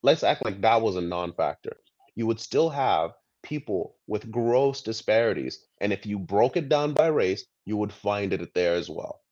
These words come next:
So we know that there's massive disparities by geography. We know there's massive disparities by birth order. We know there's massive disparities by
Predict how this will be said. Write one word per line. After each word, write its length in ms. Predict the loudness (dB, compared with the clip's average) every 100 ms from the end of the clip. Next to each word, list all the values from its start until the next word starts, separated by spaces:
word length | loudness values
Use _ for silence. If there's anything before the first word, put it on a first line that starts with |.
| _ _ 0
So 380 | 6 6 6 -2 0
we 220 | 2 4
know 300 | 6 6 6
that 160 | 4
there's 380 | 4 2 2 -4
massive 540 | -4 -2 -2 -4 -6 -6
disparities 640 | -8 0 2 2 -2 -4
by 180 | -2 -2
geography. 640 | -2 -4 -4 -10 _ -16 -16 _
We 60 | -4
know 100 | -2
there's 220 | -2 -4
massive 500 | -4 -2 -2 -6 -10
disparities 600 | -10 -6 -2 0 -2 -4 -2
by 180 | -2
birth 360 | 0 0 -2 -2
order. 340 | -4 -4 -4 -12 -18 -6
We 80 | -2
know 120 | 0
there's 220 | 0 -2
massive 480 | -2 -2 -2 -6 -8
disparities 640 | -8 -4 0 0 0 -6 -4
by 280 | 0 0